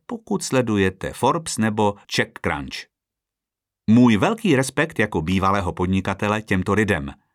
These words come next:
Tvoří budoucnost naší země, jsem na ně hrdý.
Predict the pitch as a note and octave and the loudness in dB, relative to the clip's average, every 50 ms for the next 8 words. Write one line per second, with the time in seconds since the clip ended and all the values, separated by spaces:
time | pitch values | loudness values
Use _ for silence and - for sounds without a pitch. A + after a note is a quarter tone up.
0 | _ _ _ _ _ _ - - - - - B2+ C3+ C#3 D3+ C3 A#2+ E3 D#3+ E3+ | _ _ _ _ _ _ -20 -20 -10 -2 0 2 4 4 2 2 2 2 2 2
1 | F3 E3 - - D#3 D3+ D3 - - C#3 C3 - D#3 C#3+ B2 C#3+ C#3+ C3 G#2 F#2+ | 2 2 2 0 0 0 0 0 -2 -2 -2 -2 -2 -2 0 2 2 2 2 0
2 | - - - _ _ _ _ - - A2+ G2 G2 G2 G2+ G2+ F2+ E2+ G#2+ A#2 G#2 | -2 -4 -10 _ _ _ _ -2 -2 0 0 2 2 2 2 2 2 0 0 0
3 | F#2+ D2+ C#2 C2 - | 0 -2 -4 -8 -14